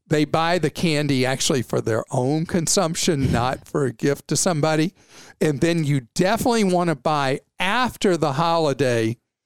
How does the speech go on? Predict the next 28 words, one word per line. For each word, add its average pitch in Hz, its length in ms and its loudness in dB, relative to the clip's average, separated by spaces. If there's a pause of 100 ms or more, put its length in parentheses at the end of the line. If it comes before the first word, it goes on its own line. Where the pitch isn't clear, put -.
(480)
to - 80 -6
get 143 180 0
the 170 80 0
deal, 160 220 2
just 220 320 0
like 214 240 0
people 202 300 0
do 160 260 2
at 143 100 -2
Halloween, 143 840 0 (520)
where 139 560 2
the 143 260 -2 (400)
after 160 360 0
Halloween 139 520 2
clearance 202 460 0
sales 123 340 0
on 113 200 -2
candy 123 540 -2 (520)
are 143 120 2
so 131 300 2
good. 101 500 -2 (640)
Do 165 120 0
you 165 80 2
know 190 80 2
what 156 180 -2
chocolate 156 420 0
I 139 120 0
got 135 280 -2